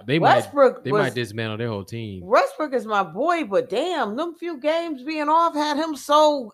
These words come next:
Speaker 2: out of it where he was just turning shit over and confused. I mean, I'm like, damn.
Speaker 1: The two players that just con-, confusing was Westbrook on Houston and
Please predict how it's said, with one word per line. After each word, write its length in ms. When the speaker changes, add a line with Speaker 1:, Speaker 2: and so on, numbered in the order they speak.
Speaker 2:
out 300
of 80
it 200
where 140
he 120
was 160
just 280
turning 380
shit 240
over 460
and 140
confused. 720
I 120
mean, 160
I'm 160
like, 240
damn. 580
Speaker 1:
The 80
two 220
players 440
that 220
just 300
con-, 340
confusing 760
was 160
Westbrook 440
on 140
Houston 760
and 540